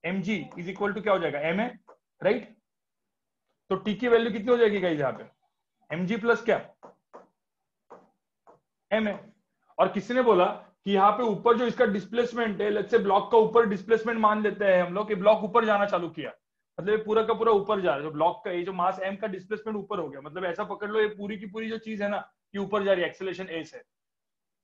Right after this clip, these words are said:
तो मुझे बताओ work done by tension इस case में कितना हो गया? T into क्या हो गया? T into क्या हो गया? S। Work done by tension directly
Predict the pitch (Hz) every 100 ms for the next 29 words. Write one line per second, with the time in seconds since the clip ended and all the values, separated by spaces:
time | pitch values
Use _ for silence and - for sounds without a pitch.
0 | _ _ _ - 220 208 233 226 208 156
1 | 190 190 220 233 214 196 226 220 226 226
2 | 233 226 233 214 151 117 - - _ _
3 | _ _ _ - _ - - _ _ _
4 | _ _ _ - 220 226 233 233 233 180
5 | 143 - _ _ _ _ _ _ _ _
6 | _ _ _ _ _ _ _ _ _ _
7 | _ _ _ _ _ _ _ _ _ -
8 | 208 214 226 226 220 175 127 - _ _
9 | _ - 233 233 - _ 233 180 190 214
10 | 208 196 202 208 202 202